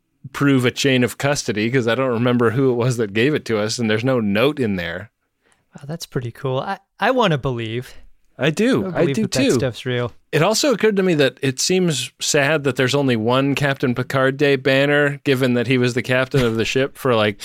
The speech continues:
Speaker 1: eight or nine years. <laughs>
Speaker 2: Yeah, I mean, he clearly had a favorite class, uh, on, <laughs> on that ship. The other ones, uh, slow learners, clearly.
Speaker 1: Yeah, J-, Jay Gordon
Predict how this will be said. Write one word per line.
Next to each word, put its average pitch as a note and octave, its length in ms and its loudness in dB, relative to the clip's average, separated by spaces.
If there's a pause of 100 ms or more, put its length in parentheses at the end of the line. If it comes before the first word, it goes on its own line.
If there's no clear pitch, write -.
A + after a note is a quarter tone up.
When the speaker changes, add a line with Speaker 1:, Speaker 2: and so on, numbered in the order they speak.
(260)
Speaker 1:
eight B2+ 160 2
or B2+ 100 2
nine B2 280 0
years. C3 580 0
<laughs> - 40 -20 (1200)
Speaker 2:
Yeah, F#3+ 340 2 (220)
I G3 60 2
mean, G#3+ 120 2
he A3+ 140 0
clearly A3+ 440 2
had F#3 220 2
a E3 140 2
favorite D#3+ 480 0
class, C3+ 600 -2 (520)
uh, C3+ 240 -2 (100)
on, D#3+ 200 0 (300)
<laughs> - 260 -6
on D#3+ 220 2
that D3 200 0
ship. D3 280 -2
The D3+ 180 2
other G#3 180 4
ones, D#3+ 480 0
uh, C#3+ 360 0 (240)
slow F#3 380 2
learners, D3 600 0 (100)
clearly. C3+ 380 0
Speaker 1:
Yeah, B2 60 -2
J-, - 320 -4 (120)
Jay D3 220 2
Gordon B2 680 0